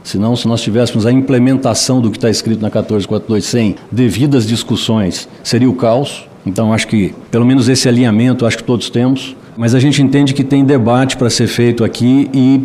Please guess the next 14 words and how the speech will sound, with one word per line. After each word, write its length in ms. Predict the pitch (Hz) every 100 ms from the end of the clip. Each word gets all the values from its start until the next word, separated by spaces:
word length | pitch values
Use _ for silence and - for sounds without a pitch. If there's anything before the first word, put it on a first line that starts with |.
| -
por 160 | 151
isso, 420 | 123 147 - 147 156
eu 120 | 117
formalizo 760 | 113 - 135 131 113 104 135 117
aqui 340 | 107 - 120 120 - - -
que, 80 | 123
no 120 | 127
caso 240 | 127 113
da 80 | 110
B 120 | 110
B 160 | 113 120
T, 340 | 117 123 131 - -
somos 320 | - - 120 110
contrários 880 | 147 131 - 107 117 120 113 -